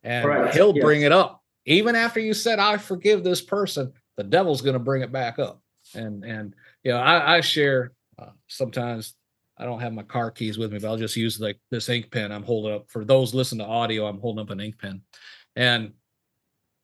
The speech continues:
Speaker 1: this is the unforgiveness. You know,
Speaker 2: Mm-hmm.
Speaker 1: I say, "Okay, I'm releasing this.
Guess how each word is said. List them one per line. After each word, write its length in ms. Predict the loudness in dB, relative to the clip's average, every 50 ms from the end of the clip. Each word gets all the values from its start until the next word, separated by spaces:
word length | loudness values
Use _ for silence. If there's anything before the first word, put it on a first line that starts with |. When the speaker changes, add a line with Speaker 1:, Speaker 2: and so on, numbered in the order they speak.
| _ _
Speaker 1:
this 280 | 2 4 6 6 6 4
is 200 | 4 2 2 2
the 160 | 2 2 2
unforgiveness. 1000 | 4 2 2 0 -2 -2 0 2 2 2 0 -2 -8 -14 -14 -14 -14 -14 -16 -20 _ _
You 100 | -20 -20
know, 120 | -18 -4 -2
Speaker 2:
Mm-hmm. 440 | 2 2 4 4 6 6 6 6 4
Speaker 1:
I 40 | 4
say, 180 | -2 -4 0
"Okay, 400 | 0 0 0 0 -2 -4 -4 -6 -10 _ _ _ _ _ _ _ _ _ _ _ _ _ _ _
I'm 180 | 2 2 4 4
releasing 580 | 4 4 4 4 2 2 2 -2 -4 -8 -8
this. 500 | -12 -14 -10 -6 -4 -4 -4 -6 -6 -12